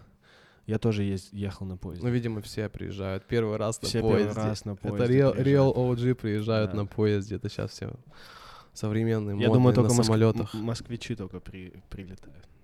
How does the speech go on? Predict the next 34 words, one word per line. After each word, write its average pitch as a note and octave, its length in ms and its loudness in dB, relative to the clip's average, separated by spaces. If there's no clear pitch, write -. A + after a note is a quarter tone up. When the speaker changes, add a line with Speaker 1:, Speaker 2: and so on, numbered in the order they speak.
Speaker 1:
Нет? G#2 180 -12
Speaker 2:
Ну, G#2+ 280 -2
наверно, G2+ 580 -2
да. A2 300 -8
Да. - 180 -10
Ну, A#2+ 180 2
нам D3+ 220 4
ехать C#3+ 300 2
было A#2 180 2
с - 80 -8
Иркутска - 380 -4
тоже A2 340 -2
сколько? - 280 -12
Пять, - 200 -4
четверо G#2 320 -4
суток. - 380 -8
М, G#2+ 160 -8
а G#2+ 140 -4
поезд C3 380 0
был A#2 140 2
Speaker 1:
А, - 20 4
у A2 80 2
вас A2 180 2
Speaker 2:
Москва, A#2 460 4
Speaker 1:
поезд A2+ 120 2
Speaker 2:
Москва, A#2+ 320 2
Speaker 1:
был. A#2 80 0
Speaker 2:
Пекин, G#2+ 340 -2
Москва, G#2 340 -2
Пекин. G2+ 400 -6
Speaker 1:
А, B2 600 -10
всё, - 260 -12
я F2+ 140 -10
понял. G2+ 340 -10